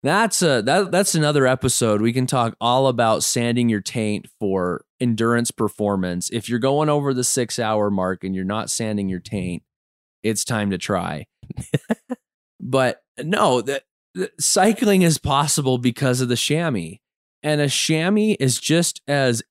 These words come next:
Speaker 1: intimate as a conversation as figuring out what saddle fits your body.
Speaker 2: Yeah.
Speaker 1: You know,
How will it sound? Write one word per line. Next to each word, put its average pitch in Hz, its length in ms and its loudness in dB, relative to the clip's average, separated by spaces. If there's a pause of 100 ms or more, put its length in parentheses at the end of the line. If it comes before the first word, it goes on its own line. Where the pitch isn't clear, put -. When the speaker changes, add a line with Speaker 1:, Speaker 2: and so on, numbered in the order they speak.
Speaker 1:
intimate 196 640 2
as 156 160 0
a 147 60 0
conversation 135 1000 0
as 104 220 -6
figuring 117 420 -2
out 101 200 -2
what 104 160 -2
saddle 98 580 -4
fits - 340 -8
your 90 80 -8
body. 82 440 -14 (220)
Speaker 2:
Yeah. 95 220 -6 (120)
Speaker 1:
You 123 100 0
know, 110 180 0